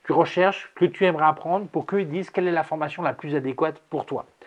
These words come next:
Alors, la grosse question, c'est souvent combien ça coûte, comment ça se finance. Alors, combien ça coûte, ben, ils te le disent quand, quand tu parles avec eux, hein. Euh, l'appel est gratuit d'ailleurs, mais tu peux envoyer un email aussi, hein, ou depuis leur site web. Mais souvent, on me dit, ben, comment ça coûte ? Ben, ils te diront, et comment ça se finance ? Ben, il y a plusieurs manières, hein. Euh, la manière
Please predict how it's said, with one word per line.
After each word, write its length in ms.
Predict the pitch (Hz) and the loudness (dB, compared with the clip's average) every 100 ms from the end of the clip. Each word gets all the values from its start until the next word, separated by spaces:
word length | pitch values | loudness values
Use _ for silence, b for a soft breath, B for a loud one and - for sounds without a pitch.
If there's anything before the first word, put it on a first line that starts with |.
| B B B | B B B
Alors, 300 | - 185 - - | 6 6 4 0
la 140 | 151 | 2
grosse 220 | 165 220 220 | 4 2 4
question, 340 | 202 - 233 | 4 4 0
c'est 100 | 226 | 0
souvent 280 | - 156 190 | 0 2 2
combien 220 | 196 165 | 2 0
ça 140 | - | -2
coûte, 220 | 147 202 - | -2 -2 -2
comment 180 | 156 | -2
ça 140 | 143 139 | -2 -6
se 80 | - | -6
finance. 320 | 143 180 202 | -4 -2 -2
Alors, 100 | 120 | -4
combien 180 | 143 139 | -4 -6
ça 120 | - | -6
coûte, 200 | - 165 | -4 -2
ben, 120 | 120 | -2
ils 40 | |
te 80 | - | -2
le 60 | 117 | -6
disent 220 | 123 139 | -6 -8
quand, 420 | - 107 104 104 | -10 -12 -12 -16
quand 120 | - 104 | -16 -16
tu 120 | - | -6
parles 200 | 117 113 | -4 -2
avec 280 | 107 107 170 | -4 -2 2
eux, 140 | 170 | 2
hein. 140 | 143 156 B B B - | 2 -2 B B B -14
Euh, 20 | - | -10
l'appel 300 | - 120 131 | -6 -4 -2
est 60 | 123 | -2
gratuit 280 | 107 - 190 | -4 -4 0
d'ailleurs, 240 | 143 165 | 2 2
mais 140 | 131 | 0
tu 60 | 143 | -4
peux 80 | 139 | -6
envoyer 200 | 123 113 | -4 -6
un 60 | |
email 240 | 110 127 117 | -6 -6 -6
aussi, 240 | 107 - | -8 -12
hein, 100 | 92 - _ _ _ _ _ - | -16 -18 _ _ _ _ _ -18
ou 100 | - | -4
depuis 240 | 127 123 139 | 0 0 0
leur 140 | 110 | -4
site 200 | - 127 | -6 -4
web. 160 | 123 98 B B B B B 131 | -4 -4 B B B B B -4
Mais 320 | 143 190 202 | 2 2 0
souvent, 320 | - 156 160 | -6 0 2
on 40 | 170 | 2
me 60 | |
dit, 140 | 131 151 | 0 -2
ben, 220 | 123 110 123 | -2 -4 -2
comment 340 | 147 135 139 | -2 0 -4
ça 140 | 135 123 | -4 -2
coûte ? 180 | 202 | 0
Ben, 120 | 170 120 | 2 2
ils 40 | |
te 40 | |
diront, 260 | 113 131 196 | 0 -2 -2
et 140 | - 135 | -2 -2
comment 200 | 165 175 | -2 0
ça 120 | 180 | -2
se 80 | - | -2
finance ? 380 | 170 127 98 - | -2 -2 -6 -8
Ben, 120 | 117 | -6
il 60 | 110 | -6
y 20 | |
a 40 | |
plusieurs 240 | - 110 117 | -6 -8 -6
manières, 380 | 120 143 156 | -6 -4 -4
hein. 140 | 131 139 | -4 -6
Euh, 140 | 107 | -8
la 120 | 104 110 | -8 -8
manière 460 | 117 120 135 117 | -8 -6 -4 -4